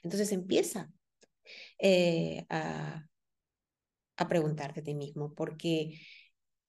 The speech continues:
tú eres esa fuente de la cual emana toda esa sabiduría.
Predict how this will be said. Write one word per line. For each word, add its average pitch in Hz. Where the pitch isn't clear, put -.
tú 214
eres 294
esa 254
fuente 165
de 165
la 165
cual 185
emana 233
toda 214
esa 220
sabiduría. 170